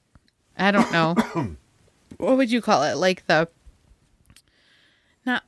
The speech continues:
Speaker 1: it's not paranormal, but, like, once they go into the, like, Indian burial grounds and mess
Speaker 2: Mm-hmm.
Speaker 1: around with that, then things change there. The atmosphere changes.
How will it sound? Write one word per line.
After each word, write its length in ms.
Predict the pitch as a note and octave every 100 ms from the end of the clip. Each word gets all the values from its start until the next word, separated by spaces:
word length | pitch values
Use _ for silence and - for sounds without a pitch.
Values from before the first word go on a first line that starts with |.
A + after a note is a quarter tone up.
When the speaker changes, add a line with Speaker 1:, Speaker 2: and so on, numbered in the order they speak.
| _
Speaker 1:
it's 200 | A3+ -
not 240 | A#3 G3 -
paranormal, 720 | - F3+ E3+ F3+ G#3 F#3 F3
but, 120 | F#3+
like, 180 | G3 G3+
once 260 | A#3+ A#3+ -
they 160 | G#3
go 240 | F3+ G#3+ G#3
into 300 | G#3 - F#3
the, 200 | F#3 F3+
like, 380 | E3 F#2 - _ _ _ _ _ _
Indian 440 | A3 A3 G#3+ F#3+ F#3
burial 500 | F#3 F#3+ F#3+ F#3 F3+
grounds 560 | - E3 E3 E3 E3+
and 160 | E3 D#3+
mess 180 | E3+ G3
Speaker 2:
Mm-hmm. 100 | G3+
Speaker 1:
around 260 | F#3 F3+ E3+
with 120 | E3+
that, 340 | G3 F#3+ - _
then 560 | - E3 F#3 F#3+ G3 G3
things 460 | G3 E3+ E3 -
change 540 | - G3+ E3+ D#3 E3 -
there. 340 | - - F3 _
The 80 | F#3+
atmosphere 640 | F#3+ - E3+ D#3 - D#3+
changes. 680 | D#3 D#3+ - - D#3+ E3